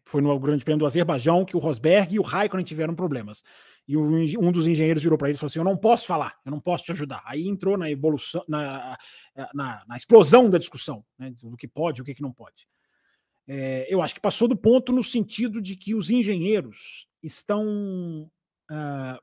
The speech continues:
operando as corridas em excesso. Os engenheiros hoje estão operando as, as corridas. Uma coisa é você auxiliar o piloto, uma coisa é você passar informação,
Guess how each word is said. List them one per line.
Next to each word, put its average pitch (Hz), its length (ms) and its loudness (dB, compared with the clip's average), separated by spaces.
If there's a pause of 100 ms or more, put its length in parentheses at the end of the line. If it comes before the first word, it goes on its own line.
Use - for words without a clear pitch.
(120)
operando 285 640 6
as 185 120 2
corridas 190 720 -6 (480)
em 202 100 -6
excesso. - 440 -10 (500)
Os 139 100 -8
engenheiros 226 400 4
hoje 240 160 6
estão 262 200 2
operando 262 440 6
as, 202 160 0
as 220 140 -8
corridas. 190 420 -10 (540)
Uma 277 220 2
coisa 285 320 4
é 277 40 4
você 247 280 0
auxiliar 233 400 4
o 202 60 6
piloto, 208 480 2
uma 311 120 0
coisa 233 260 4
é - 20 2
você 220 180 -2
passar 180 280 0
informação, 202 600 -2